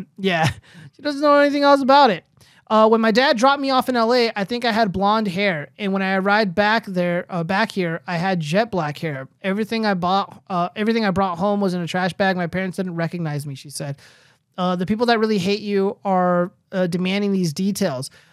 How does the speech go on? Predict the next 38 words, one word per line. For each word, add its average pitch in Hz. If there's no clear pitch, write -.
I 185
said, 190
as 185
a 180
way 185
to 185
say, 190
"I'm 165
sorry 185
for 180
asking, 185
but 165
I 185
didn't 196
know 196
how 175
else 175
to 175
cover 175
the 165
story. 180
One 214
must 226
work 202
with 196
the 185
primary 196
source 196
first 185
and 170
then 196
unspool, 196
uh, 170
what 202
you 190
can 196
from 180
there. 175